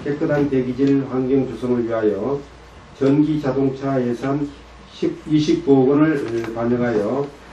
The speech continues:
백오십 대를 지원할 예정이고, 노후 경유차 조기 폐차 지원금 이억 사천만 원을 지원하여 백오십 대에 대한 지원을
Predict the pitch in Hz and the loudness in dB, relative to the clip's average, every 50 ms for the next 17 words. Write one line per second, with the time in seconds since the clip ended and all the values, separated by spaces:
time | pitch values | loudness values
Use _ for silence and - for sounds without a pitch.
0 | - - - - - 127 127 123 127 131 139 139 - 156 147 - - - - 127 | -20 -20 -16 -8 -4 -4 -2 2 2 2 2 2 -2 -4 -6 -6 -6 -2 0 2
1 | 127 135 143 143 143 135 131 123 120 117 113 110 107 107 120 117 113 113 107 - | 4 4 4 2 2 2 0 0 0 0 -2 -2 -2 -2 -4 -4 -4 -4 -6 -8
2 | 98 92 104 107 135 - - - - - - - - 127 135 139 139 151 160 160 | -6 -4 -4 -2 -4 -4 -6 -8 -14 -18 -18 -8 -2 2 4 6 6 6 6 6
3 | 160 151 - 131 123 135 135 135 - 135 127 135 147 156 160 - - - 135 135 | 4 2 0 -2 0 0 0 -2 -2 -2 0 0 0 0 -2 -6 -4 -2 -2 -2
4 | 139 135 139 - - 139 131 120 - 123 120 117 120 135 151 151 151 - - - | -2 -2 -2 -4 -2 -2 -4 -2 0 0 0 0 0 0 -2 -4 -4 -8 -12 -18
5 | - - - - - 123 131 139 143 143 - 143 135 127 - 151 143 135 127 127 | -20 -20 -16 -6 -2 2 2 4 2 2 0 -2 -2 -2 0 2 2 2 2 0
6 | 123 117 117 127 127 123 127 123 120 113 110 104 104 117 135 143 143 - - - | 0 0 2 2 2 2 0 -2 -2 -2 -2 -2 0 0 0 -2 -4 -6 -12 -20
7 | - - - - - 127 131 131 127 131 135 131 - - - - 127 123 123 120 | -20 -20 -16 -8 -4 -2 -2 0 2 2 2 0 0 -4 -2 2 4 4 4 4
8 | 120 123 131 139 139 139 - 127 117 117 113 117 139 143 143 143 | 2 2 0 0 0 -2 -2 -4 -2 -2 0 2 2 2 2 0